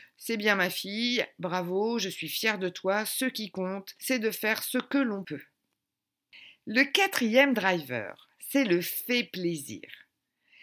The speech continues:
Le message parental est basé sur l'idée qu'il faut prendre soin des autres, à un point tel que le sacrifice personnel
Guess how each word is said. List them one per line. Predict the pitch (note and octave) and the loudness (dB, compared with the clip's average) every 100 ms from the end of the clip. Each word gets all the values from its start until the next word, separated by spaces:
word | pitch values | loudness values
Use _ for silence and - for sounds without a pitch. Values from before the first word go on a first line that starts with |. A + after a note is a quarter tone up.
| - - | -12 -4
Le | |
message | G3 C#4+ C#4+ C4 - | 0 2 4 4 4
parental | B3 A#3 A#3 A#3 B3+ C#4+ D#4 E4 - _ | 4 4 2 2 4 6 6 4 -2 _
est | G#3+ | -6
basé | F3+ B3 C#4+ G#3+ G3 | 2 6 6 4 -2
sur | - C#4+ C4+ | -2 0 0
l'idée | A3+ F#3 G#3 A#3+ - - - | 0 -2 0 0 -2 -6 -12
qu'il | A3 - | -8 -4
faut | A#3 | -4
prendre | - - C4+ | -4 -6 -4
soin | B3+ - C4 C4+ | -2 0 2 2
des | A3 D3+ | 0 -2
autres, | A#2 - - - | -6 -12 -10 4
à | A#3+ | 6
un | C4 | 6
point | A#3+ B3 A#3 | 4 2 2
tel | - C4 D#4 D#4 | 4 4 4 2
que | A3 | -4
le | D#3 | -2
sacrifice | - C#4 - A#3+ A3 - | 0 0 0 -4 -6 -6
personnel | G3 - E3+ D#3+ D#3+ A3 | -6 -4 -4 -2 -2 -2